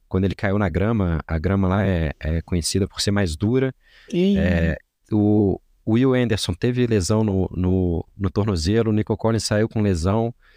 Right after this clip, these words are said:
Speaker 1: é, não sabemos quando volta. Linebacker, o Blake Cashman também teve lesão e, e o nosso nickel corner, Tavier Thomas, também saiu com lesão. Então, assim, o time realmente sofreu muito com lesões ao longo da partida, não perdeu por causa disso,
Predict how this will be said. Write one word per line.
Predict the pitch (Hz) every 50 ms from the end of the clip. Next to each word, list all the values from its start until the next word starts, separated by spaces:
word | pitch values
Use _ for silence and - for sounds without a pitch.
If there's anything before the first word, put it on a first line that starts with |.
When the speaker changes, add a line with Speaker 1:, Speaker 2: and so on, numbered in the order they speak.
| _ _ _ _ _ -
Speaker 1:
é, | 87 85 87 87
não | 87 95 98
sabemos | - - 104 90 104 104 104 -
quando | - 110 104 95
volta. | 90 80 90 98 110 117 113 - - 110 110 - _ _ - - _ _ _ _ _ -
Linebacker, | 104 113 113 104 104 113 117 117 - - 120 101 101 98 92 82 - -
o | -
Blake | 85 98 107 110 -
Cashman | - - 110 117 113 - - 107
também | 95 - 98 110 123
teve | - - 101
lesão | 101 98 92 80 76 98 110 117 120 120 - -
e, | - 92 98 98 98 98 98 95 90 82 82 - _
e | - 85 92
o | 98 101
nosso | 98 104 101 - - -
nickel | 95 104 104 - 107 95
corner, | - - 104 101 101 98 98 92
Tavier | - - 98 85 98 101 92 -
Thomas, | - 95 101 104 98 -
também | - 101 98 95
saiu | - 107 101
com | -
lesão. | 107 98 85 92 92
Então, | 78 110 120
assim, | 123 - 117 101 90 82 _ _ _ _ _ _ _ _ _ _ _ -
o | -
time | - - - 120 127
realmente | 123 117 123 131 135 131 127 - - 131 123 113 107 98 87 -
sofreu | - - - 107 - - 123 120 117 117 - _ _ -
muito | 113 104 107 131 165 - -
com | - - 131 123 113 -
lesões | - - 104 104 98 87 90 110 117 113 101
ao | 110
longo | 101 110 113 113
da | 117 -
partida, | - 117 104 92 - - 139 147 139
não | 113 117 123
perdeu | - 110 101 98 95 107 110
por | - -
causa | - 110 101 101
disso, | 90 85 113 143 - - - -